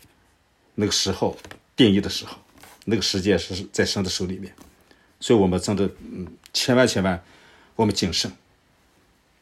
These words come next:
这条路，我们不是说想怎么走就怎么走，而是神让我们怎么走，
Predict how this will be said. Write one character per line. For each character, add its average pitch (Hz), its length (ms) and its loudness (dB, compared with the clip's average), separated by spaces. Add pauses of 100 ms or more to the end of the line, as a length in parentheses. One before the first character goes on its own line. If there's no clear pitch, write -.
(680)
这 147 100 4
条 107 200 6
路， 95 340 2
我 110 80 0
们 98 80 2
不 - 80 0
是 110 100 -2
说 98 240 2 (580)
想 - 260 4
怎 110 100 0
么 98 80 2
走 95 140 0
就 95 120 -2
怎 90 140 -6
么 85 80 -4
走， - 160 -12 (480)
而 95 100 -4
是 95 120 -4
神 113 260 2
让 151 160 8
我 113 60 6
们 92 100 0
怎 92 160 -6
么 101 80 -2
走， - 180 -8